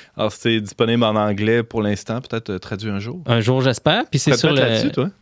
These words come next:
Speaker 2: Ah, je devrais, je devrais.
Speaker 1: <laughs>
Speaker 2: Sur le, le site web de symbolic world dot com. Si ça l'est pas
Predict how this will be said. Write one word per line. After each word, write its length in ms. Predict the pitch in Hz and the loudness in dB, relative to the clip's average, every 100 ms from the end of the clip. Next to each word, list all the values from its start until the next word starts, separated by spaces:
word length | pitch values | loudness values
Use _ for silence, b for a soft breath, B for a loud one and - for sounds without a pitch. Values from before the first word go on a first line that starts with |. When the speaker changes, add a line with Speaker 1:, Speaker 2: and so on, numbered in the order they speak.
| _ - | _ -4
Speaker 2:
Ah, 160 | 123 131 | 0 2
je 60 | 120 | 2
devrais, 320 | 120 117 151 | 2 2 2
je 40 | |
devrais. 340 | 123 113 127 247 - | 2 2 2 0 0
Speaker 1:
<laughs> 100 | 262 | 2
Speaker 2:
Sur 140 | 156 | 4
le, 280 | 143 135 123 | 4 4 2
le 160 | 143 135 | 2 2
site 280 | - 160 - | 2 -2 2
web 220 | 180 180 | 2 2
de 220 | 143 127 | 2 2
symbolic 460 | 143 156 139 143 131 | 2 2 4 2 2
world 280 | 143 151 135 - 113 107 | 2 2 0 0 2 2
dot 180 | 107 - | 0 2
com. 180 | 175 | 2
Si 120 | 233 - | 2 2
ça 100 | 160 | 2
l'est 80 | |
pas 160 | 160 214 | 4 2